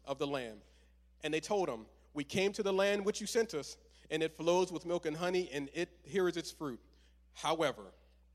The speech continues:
you ever had those moments where someone gives you a compliment, but they have the back end, "however," which nullifies the first part? "However, however, the people who dwell in the land are strong, and the cities are fortified and very large. And besides,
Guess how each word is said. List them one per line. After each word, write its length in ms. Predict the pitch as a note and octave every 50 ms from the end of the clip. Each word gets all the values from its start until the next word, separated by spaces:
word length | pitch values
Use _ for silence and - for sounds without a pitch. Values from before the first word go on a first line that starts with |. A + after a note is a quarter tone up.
| _ _ _ _ _ _ _ _ _ _ _ _ _
you 60 | - D3
ever 120 | D3+ D#3
had 120 | D3+ D#3 C#3
those 160 | D3 C#3+ B2+
moments 240 | C3+ C#3 C#3 C#3 C3+
where 80 | C3
someone 220 | B2 D#3 C#3+ C3+ C3
gives 140 | C3+ C#3 C3
you 80 | C#3
a 20 | A#2+
compliment, 400 | - C#3 C3 B2 C3+ B2+ C3 A#2
but 80 | B2
they 100 | A2+ B2+
have 140 | B2 C3 A#2+
the 80 | A#2 A2+
back 300 | C3 C3 C3 C3 - C#3+
end, 160 | C3+ C3 B2+
"however," 340 | B2+ C3 B2 B2+ B2+ B2 B2
which 180 | B2+ B2 -
nullifies 440 | B2+ B2+ C3 B2+ - - C3 B2+ B2+
the 80 | - B2
first 260 | - C3+ C3 - -
part? 160 | C#3 B2+ - - - - -
"However, 580 | - - B2+ C3+ D#3+ E3 D#3+ C3+ A#2 A#2+ A2 G#2 - - - -
however, 420 | - E3+ F3 F#3 G3+ F#3 D#3+ C#3+ C3+
the 120 | C#3 D#3 -
people 340 | - - G3+ G#3 - A#3
who 140 | G#3+ A3 G3+
dwell 260 | D3+ D#3+ E3+ F#3+ G#3
in 60 | G#3 G3+
the 80 | G3+
land 320 | G3+ G3+ G3+ G3+ G#3 G#3 G3+ - -
are 160 | C#3 C#3+ C3+
strong, 680 | - - - - - D3+ D3+ D3+ D#3 D#3 E3 F#3 G3+ - - - - - - -
and 160 | - D#3+ D3+
the 60 | C#3+ C#3
cities 360 | - - F3+ F3 G3 G3 F3+
are 200 | - D#3 D3 C3
fortified 720 | - - E3+ D#3+ E3 E3+ E3 - E3+ D#3+ E3 E3+ E3+ E3+ D#3
and 200 | C#3+ C#3+ C3+ C3 A#2+ A#2+
very 320 | - D#3 D3+ D#3+ D#3+ D3+ D3+
large. 480 | C#3 C#3 C#3 B2+ A2 G#2 G#2+ G#2+ - - - - - - -
And 140 | D3 D3+ C#3
besides, 600 | C#3 C3 - - F#3 F3 E3 C#3+ C3 B2+ B2+ -